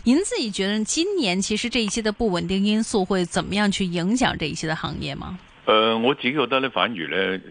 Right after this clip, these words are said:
Speaker 2: 呃，能源啊，呢啲嘢我覺得會睇好啲嘅。第一就中國個經濟都係繼續復甦緊啦，係咪？咁美國嘅經濟又唔錯啦，咁歐洲嘅經濟就俄烏拖咗兩年之後，低咗之後都，都差唔多啦。咁所以我哋覺得呢，就全球經濟呢，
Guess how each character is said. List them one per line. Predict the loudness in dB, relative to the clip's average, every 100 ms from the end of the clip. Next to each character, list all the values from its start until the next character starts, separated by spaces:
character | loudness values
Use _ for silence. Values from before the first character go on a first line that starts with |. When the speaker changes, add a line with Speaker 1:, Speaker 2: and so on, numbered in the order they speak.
| -6
Speaker 2:
呃， | -4
能 | -2 -4 -4
源 | -6 -2
啊， | 0
呢 |
啲 | 0 0 0 -2
嘢 |
我 | -2
覺 | 0
得 | 0
會 | -2
睇 | -6 -6 -4
好 | -6
啲 | -6 -4
嘅。 | -2
第 | 0 2
一 | 2 -2
就 | -6
中 | -4 -4
國 | -4 -4 -6 -18 -20 -16 -4
個 | -2
經 | -2 0
濟 | 0
都 | 0
係 | -2
繼 | -4
續 | -10
復 | -14 -10
甦 | -8
緊 | -8 -4
啦， | -2 0 -2
係 | -2
咪？ | 0 0 -2 -20 -14 -2
咁 | 2
美 | 2
國 | 2 -2
嘅 | -2 -4 -6
經 | -6
濟 | -4
又 | -4
唔 | -6 -8
錯 | -2 -2
啦， | -2
咁 | -2 0
歐 | 0 0
洲 | -2 -2
嘅 |
經 | -4 -6 -4
濟 | -4 -4
就 | -4 -6
俄 | -6 -8 -4
烏 | -4
拖 | 0 0
咗 | 0
兩 | -2 -4
年 | -8 -10
之 | -4
後， | -4 -4 -14 -20 -14 -4
低 | -2
咗 | 0 -2
之 | -2 -2
後 | 0 -2
都， | -2 -2 -2 -4 -10 -20 -12 -2
都 | -2
差 | 0 -2
唔 | -2 -2
多 | -2 0
啦。 | -2 -6 -6
咁 | -4
所 | 0
以 | 0
我 | 0 -2
哋 |
覺 | -2
得 | -2
呢， | -2 -2
就 | -4
全 | -6 -6
球 | -6 -6
經 | -8 -6
濟 | -4
呢， | -2 -4